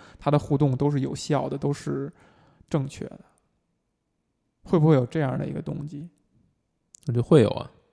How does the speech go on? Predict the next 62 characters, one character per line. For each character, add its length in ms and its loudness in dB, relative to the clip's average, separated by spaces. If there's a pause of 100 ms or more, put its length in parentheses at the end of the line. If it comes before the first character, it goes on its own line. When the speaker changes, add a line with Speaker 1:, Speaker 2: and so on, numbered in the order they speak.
(320)
Speaker 2:
我 180 4
之 160 4
所 160 6
以 60 2
不 180 -6
会 140 0
这 100 -2
样 160 0
做， 260 2
是 120 -4
因 120 -4
为 80 -2
我 160 -2
觉 160 -4
得 140 0
我 180 0
没 200 -4
有， 340 -4
我 80 -12
觉 80 -2
得 180 0 (220)
他 160 -6
不 80 -10
值 100 2
得 60 4
我 160 2
时 140 -12
间。 260 -2 (840)
就 160 -2 (160)
我， 120 -4
我 220 -4
觉 140 0
得 140 4
Speaker 1:
你 100 4
觉 120 6
得 60 8
你 80 4
是 100 0
一 60 0
个 80 0
很 160 -2
理 140 -4
性 160 -4
的 80 -4
抉 200 -8
择？ 160 -10 (280)
Speaker 2:
呃， 100 -4
对， 180 -2 (720)
还 180 -4
算， 200 -4
还 120 -2
算 240 2
理 140 -6
性 220 -6
吧， 180 -10
我 100 -8
觉 140 -8
得。 120 -10 (220)
就 140 2
是 40 10
我， 200 6
我， 280 0